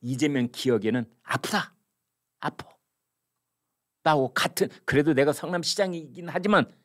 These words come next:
비-, 비록 나도 더불어민주당인데 그때 아팠다는 겁니다.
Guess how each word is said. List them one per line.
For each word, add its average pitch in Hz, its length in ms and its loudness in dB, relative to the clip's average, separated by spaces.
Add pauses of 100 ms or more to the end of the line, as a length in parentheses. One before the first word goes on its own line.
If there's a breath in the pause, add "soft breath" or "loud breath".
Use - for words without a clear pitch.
비-, 165 300 2
비록 - 360 6 (400)
나도 131 400 2 (200)
더불어민주당인데 143 920 2 (2000)
그때 - 220 -4
아팠다는 123 560 0
겁니다. 95 300 -12